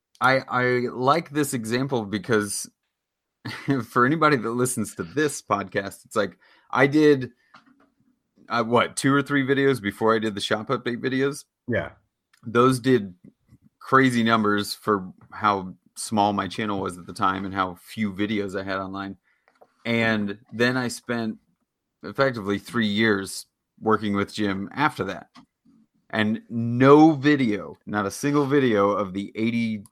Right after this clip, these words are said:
Speaker 1: some odd videos that I've posted online have done that well since then.
Speaker 2: Yeah.
Speaker 1: And it's, it's, yes, it's because I chose to go, "Well, I wanna do what I wanna do."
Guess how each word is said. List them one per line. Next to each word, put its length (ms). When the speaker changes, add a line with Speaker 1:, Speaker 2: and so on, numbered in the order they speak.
Speaker 1:
some 200
odd 180
videos 320
that 120
I've 140
posted 300
online 360
have 160
done 180
that 180
well 260
since 280
then. 280
Speaker 2:
Yeah. 220
Speaker 1:
And 120
it's, 160
it's, 300
yes, 400
it's 160
because 320
I 100
chose 320
to 80
go, 360
"Well, 100
I 60
wanna 200
do 120
what 100
I 140
wanna 220
do." 220